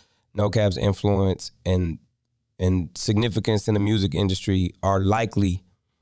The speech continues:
to grow, cementing his legacy as an impactful artist of his generation. And No Cap released How You Felt on YouTube today. Um, now we'll talk about How You Felt.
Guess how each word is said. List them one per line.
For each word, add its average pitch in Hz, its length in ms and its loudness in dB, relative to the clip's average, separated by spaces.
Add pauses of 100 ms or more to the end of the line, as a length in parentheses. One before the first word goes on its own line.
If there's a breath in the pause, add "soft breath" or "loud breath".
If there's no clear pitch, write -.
(380)
to - 160 -2
grow, 98 640 0 (880 soft breath)
cementing 120 600 0
his 104 140 0
legacy 101 500 0
as 92 140 2
an 98 60 0
impactful 98 580 0
artist 98 380 0
of 90 100 0
his 87 140 -2
generation. 92 680 0 (800 soft breath)
And 104 80 0
No 127 140 0
Cap 131 180 0
released 117 260 0
How 113 100 2
You 110 120 2
Felt 104 400 -2 (220)
on 98 180 0
YouTube 101 380 -2
today. 87 260 -4 (1200 loud breath)
Um, 110 520 0 (560)
now 117 180 2
we'll 143 120 2
talk 139 180 0
about 120 200 2
How 107 80 2
You 101 140 0
Felt. 90 300 -2